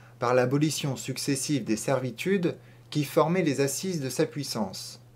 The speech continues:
Il disparaîtra un jour avec les derniers privilèges qui lui servent de refuge et de réduit.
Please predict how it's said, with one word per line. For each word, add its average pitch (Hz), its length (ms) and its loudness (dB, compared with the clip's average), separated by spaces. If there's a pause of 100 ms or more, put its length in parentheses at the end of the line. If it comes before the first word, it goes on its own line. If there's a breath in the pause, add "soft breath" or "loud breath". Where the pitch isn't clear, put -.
(880)
Il 131 160 0
disparaîtra 160 680 2
un 151 140 4
jour 151 500 2
avec 135 320 -2
les 135 100 0
derniers 160 360 4
privilèges 135 640 0
qui 131 100 -4
lui 113 160 -6
servent 139 320 -2
de 113 80 -2
refuge 127 720 -2 (280 loud breath)
et 123 100 0
de 131 120 2
réduit. - 580 -2